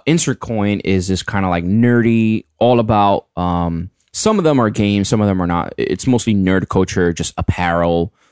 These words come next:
um, different, like, um, I guess, like, set pieces, like, little chains and stuff like that. Um, I have something from Insert Coin. I bought the, uh, um,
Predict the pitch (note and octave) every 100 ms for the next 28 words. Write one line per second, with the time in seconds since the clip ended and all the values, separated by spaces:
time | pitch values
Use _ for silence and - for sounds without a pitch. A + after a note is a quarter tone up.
0 | _ - C#2 C#2+ D2 D#2 _ _ G2+ F#2+
1 | G2+ - E2 D#2+ - - E2+ D#2+ D2+ C#2+
2 | - E2 D#2 - D2+ - _ _ - -
3 | - G2+ F#2 G2 F#2+ F#2 F#2 F#2+ D2+ F2+
4 | F2+ E2+ G2+ F#2 F2+ F2+ - F2 - F#2
5 | E2+ D#2+ - - _ - F2 F2 E2+ E2
6 | D#2 - - D#3+ F3 F#2 F2 D#2+ E2 -
7 | F#2+ F2 - - F2+ E2+ D#2+ F2+ F#2 G2+
8 | - E2+ E2+ F2+ F2 - F2+ F2 E2+ E2
9 | D2+ C2+ C2+ _ - _ _ _ - D2
10 | D2 C2 G#1+ G1+